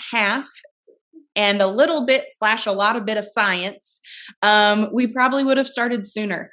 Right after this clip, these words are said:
So we, we got married in June of twenty eighteen, and, um, we went on our honeymoon. We kind of, we enjoyed our married life. We, we enjoyed getting to go on adventures.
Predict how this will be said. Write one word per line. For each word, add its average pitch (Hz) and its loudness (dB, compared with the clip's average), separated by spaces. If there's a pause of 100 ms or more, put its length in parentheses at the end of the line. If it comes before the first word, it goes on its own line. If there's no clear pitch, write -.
(220)
So 214 6 (240)
we, 233 0
we 233 0
got 240 4
married 240 0
in 214 -4
June 202 -4
of 196 -6 (100)
twenty 214 -2
eighteen, 175 -6 (460)
and, 190 2 (160)
um, 180 -2
we 202 -2
went 220 2
on 247 4
our 247 4
honeymoon. 233 -2
We 190 -4
kind 226 0
of, 214 -2 (420)
we 254 4
enjoyed 285 4
our 302 4
married 269 2
life. 175 -4 (160)
We, 214 -2
we 220 0
enjoyed 226 2 (200)
getting 226 0
to 208 -4
go 220 0
on 196 -6
adventures. 254 0